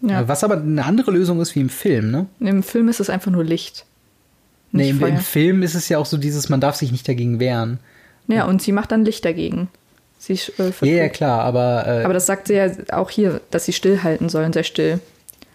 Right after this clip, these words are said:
Speaker 2: Aber hält sie dann
Speaker 1: "Haltet
Speaker 2: auch
Speaker 1: still, ich weiß das, was das ist. Das ist eine Teufelsschlinge."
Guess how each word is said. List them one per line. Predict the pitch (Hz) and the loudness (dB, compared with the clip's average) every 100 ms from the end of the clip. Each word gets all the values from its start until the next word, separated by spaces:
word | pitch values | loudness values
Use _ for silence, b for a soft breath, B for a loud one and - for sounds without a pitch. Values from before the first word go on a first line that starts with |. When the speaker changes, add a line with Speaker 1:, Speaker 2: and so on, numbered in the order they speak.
| b b b _ - - | b b b _ -20 -4
Speaker 2:
Aber | 139 123 - - - - - - - - - - | 0 2 0 -6 -20 -20 -20 -20 -20 -20 -18 -2
hält | 131 120 | 0 2
sie | 127 | 2
dann | 123 | 2
Speaker 1:
"Haltet | 214 233 226 208 | 2 2 0 -2
Speaker 2:
auch | |
Speaker 1:
still, | - 220 185 | 0 2 2
ich | 185 - | 0 -2
weiß | 185 214 - | 0 0 -2
das, | 180 185 - - | -2 -2 -8 -6
was | 170 175 | -4 -2
das | - - | -4 -4
ist. | - | -4
Das | 170 | -4
ist | - | 0
eine | 180 | -2
Teufelsschlinge." | 175 196 196 - - 156 156 | 0 -2 -2 -6 -4 -4 -2